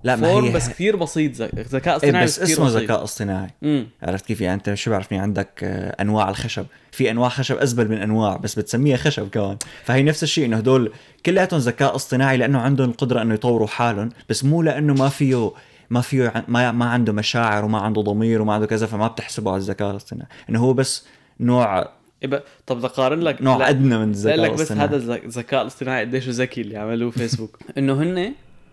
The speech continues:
Speaker 2: حطون، آه، مثل كأنه واحد عم يبيع شغلة
Speaker 1: مم.
Speaker 2: والتاني بده ينزله بالسعر، وهداك إنه عم يناقشوا بالسعر. كيف بنناقش أنا وياك مثلا إذا بدي بيعك شغلة إنه
Speaker 1: إيه.
Speaker 2: بتمشي بهيك؟ في واحد منهم بدري الاثنين ما بعرف،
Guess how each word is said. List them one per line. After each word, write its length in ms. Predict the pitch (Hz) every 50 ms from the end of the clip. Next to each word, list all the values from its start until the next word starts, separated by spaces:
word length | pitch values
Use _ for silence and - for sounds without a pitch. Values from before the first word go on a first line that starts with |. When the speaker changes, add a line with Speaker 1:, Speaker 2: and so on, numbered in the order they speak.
| _ - - - - - - -
Speaker 2:
حطون، 640 | - - 131 123 - - 165 170 175 175 165 120 - - _ _ - 120
آه، 380 | 117 113 113 113 113 110 101 101 - _ _ _ _ _ _ _ _ _ _ _ _ _ _ - -
مثل 260 | 123 135 131 - 143
كأنه 320 | - - 131 135 156 151 143
واحد 400 | 135 139 156 156 143 147 131 127
عم 80 | 120
يبيع 260 | 120 117 117 131 127 123
شغلة 400 | - 135 123 127 170 - 226 240 - -
Speaker 1:
مم. 80 | - 117
Speaker 2:
والتاني 320 | 110 95 - 143 143 143
بده 120 | 139 123 120
ينزله 380 | 113 117 127 135 131 120 113
بالسعر، 400 | 104 107 - - - 98 101 101
وهداك 360 | 110 110 117 127 131 131 - 92
إنه 280 | 101 120 117 107 - - - _ _ _
عم 140 | - 123 135
يناقشوا 380 | 143 170 208 233 226 - - 180
بالسعر. 300 | 214 220 - 208 202 190
كيف 260 | 185 - 214 196 185
بنناقش 380 | 147 143 139 135 - 147 135 131
أنا 120 | 113 127
وياك 280 | 127 123 123 120 127 127
مثلا 200 | 117 120 123 117
إذا 100 | 113 110
بدي 120 | 113 117
بيعك 280 | 113 127 117 120 117 -
شغلة 300 | - 113 127 120 117 107
إنه 140 | 113 123
Speaker 1:
إيه. 40 | 113
Speaker 2:
بتمشي 320 | 101 135 131 120 - 127 117
بهيك؟ 400 | 117 117 120 120 117 113 - - -
في 120 | - 170
واحد 380 | 180 190 202 220 202 214 196 151
منهم 340 | 160 180 196 220 240 269 294 - - - - - _ _ _ _ _
بدري 240 | - 151 143 139 127
الاثنين 380 | 117 110 - - 135 143 151 151
ما 140 | 127 120 123
بعرف، 240 | 135 - - 180